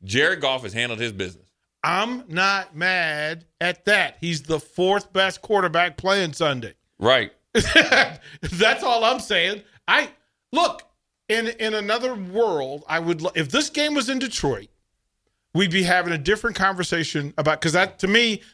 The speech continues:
Speaker 2: that's a seven and a half point swing.
Speaker 1: It's a four, four and a half point swing being at home for San Francisco. I'll
Speaker 2: Yeah.
Speaker 1: give you five. But you know what
Speaker 2: Wait a
Speaker 1: it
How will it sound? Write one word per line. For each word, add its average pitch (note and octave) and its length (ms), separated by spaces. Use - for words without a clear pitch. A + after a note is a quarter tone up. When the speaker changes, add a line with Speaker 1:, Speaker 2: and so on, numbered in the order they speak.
Speaker 2:
that's G3 220
a G#3+ 60
seven G#3 360
and F#3+ 140
a E3+ 40
half E3 260
point D3+ 280
swing. C3+ 260
Speaker 1:
It's - 180
a G#2+ 80
four, D3+ 360
four D#3+ 260
and F3 80
a E3 60
half C#3+ 280
point C3 200
swing A2+ 300
being G#2+ 220
at A2 80
home G2 220
for G2 140
San F#2 220
Francisco. - 600
I'll G2+ 160
Speaker 2:
Yeah. C#3+ 140
Speaker 1:
give A#2+ 100
you A#2 140
five. D2+ 440
But G2+ 160
you A#2 80
know A2+ 140
what A#2 120
Speaker 2:
Wait - 20
a - 20
Speaker 1:
it G#3 40